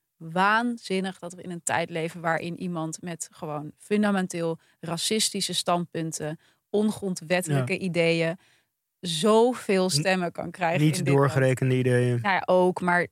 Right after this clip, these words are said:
Speaker 1: dat vind ik dan nog bijna het minst. Weet je, ik vind gewoon het, het, de ideologie erachter, dat daar
Speaker 2: Mhm.
Speaker 1: zoveel mensen zich achter kunnen scharen, daar,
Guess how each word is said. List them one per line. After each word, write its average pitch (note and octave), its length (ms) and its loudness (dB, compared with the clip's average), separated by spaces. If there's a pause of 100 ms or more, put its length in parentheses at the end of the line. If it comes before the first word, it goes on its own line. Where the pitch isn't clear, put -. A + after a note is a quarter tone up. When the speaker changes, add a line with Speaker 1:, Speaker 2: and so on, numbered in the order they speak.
Speaker 1:
dat F3+ 240 0
vind G3+ 180 -2
ik - 20 -2
dan F#3+ 120 0
nog F#3+ 160 -6
bijna F#3 300 2
het E3+ 120 -4
minst. F#3 440 -2
Weet E3+ 200 -4
je, - 80 -8
ik F3+ 140 -12
vind F3+ 240 -6
gewoon F3+ 200 -6
het, F3 180 -10
het, - 320 -12
de E3+ 80 -10
ideologie G3+ 720 2
erachter, F#3+ 360 0
dat F#3 160 0
daar F#3 140 4
Speaker 2:
Mhm. F#3+ 80 -2
Speaker 1:
zoveel A3+ 480 4
mensen G3+ 280 -2
zich F3+ 140 -4
achter F#3+ 260 -4
kunnen F3+ 200 -6
scharen, F3+ 400 0
daar, D#3+ 200 -4